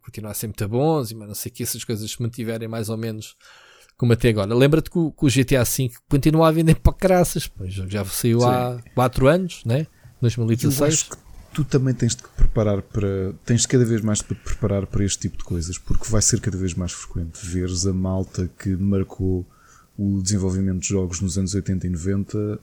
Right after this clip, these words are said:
Speaker 2: a encostarem-se e irem fazer outras coisas e saírem das suas companhias e, ahm,
Speaker 1: Mas esse, mas esse de sair das companhias, que se mantenham ativos, ah pá, ainda dou de barato. Eu, eu, eu, eu, eu rezo para o dia em que o Rei Musica e o Greg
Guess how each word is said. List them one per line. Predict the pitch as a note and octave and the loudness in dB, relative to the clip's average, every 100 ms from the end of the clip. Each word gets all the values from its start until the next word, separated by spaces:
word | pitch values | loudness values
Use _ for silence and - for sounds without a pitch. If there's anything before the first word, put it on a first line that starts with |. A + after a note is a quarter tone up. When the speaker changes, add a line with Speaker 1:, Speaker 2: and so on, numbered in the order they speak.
| - | -8
Speaker 2:
a | A2 A2 | -6 -4
encostarem-se | A2 - - C3+ E3+ G2+ - - F#2+ | -6 -4 -2 0 -2 -4 -4 -6 -4
e | F#2 G2 | -2 -2
irem | G2+ | -2
fazer | G2 G2+ G2+ | -2 -2 -2
outras | G2+ - | -4 -4
coisas | A2 C#3+ A2+ | -2 -2 -2
e | - | -2
saírem | G2+ G2 | -2 -4
das | G2 | -2
suas | - | -2
companhias | - F#2+ G2 F#2 A#2 B2+ G2 | 0 0 0 -2 -2 -4 -6
e, | F2+ F2+ - _ - - - _ | -8 -10 -14 _ -20 -18 -20 _
ahm, | F2+ F2+ F2 F2+ F2+ | -8 -6 -6 -8 -4
Speaker 1:
Mas | A3 F3+ | -2 0
esse, | G3+ - - _ - | 0 -2 -8 _ 0
mas | D#3 D3+ | 0 2
esse | D3 - | 0 -2
de | - | 2
sair | F3 D#3 | 4 6
das | D3 - | 6 4
companhias, | - C#3 C3+ B2+ C#3 B2 G2+ | 0 2 2 2 0 -2 -2
que | - | -6
se | - C3+ | -2 0
mantenham | C3 C3+ C3 B2+ | 2 0 0 0
ativos, | B2 A#2+ C3 D3 A#2+ G#2 - - - - - _ | 0 2 2 0 -2 -10 -14 -20 -20 -20 -20 _
ah | - | -4
pá, | - D3+ | 2 4
ainda | D3 | 6
dou | D3+ | 6
de | |
barato. | D3 F3+ F3 - | 6 4 4 2
Eu, | A#2 | 0
eu, | C3 A#2 | 0 -2
eu, | D3 B2 A#2+ D#3 | 2 2 0 0
eu, | B2+ A#2+ B2 C3+ | 0 2 0 0
eu | A#2+ | 2
rezo | A2 B2+ C3+ A#2+ | 4 6 4 2
para | - C3+ | 2 4
o | B2 | 6
dia | C3+ C#3+ D#3 D3 D#3+ | 4 4 2 0 -2
em | D3 | -2
que | - | 4
o | D3+ | 4
Rei | C#3 D#3+ | 6 6
Musica | D#3 C#3+ D3+ D#3+ - | 4 4 4 4 4
e | E3 D#3+ | 4 4
o | |
Greg | D3 E3 F3 | 4 4 6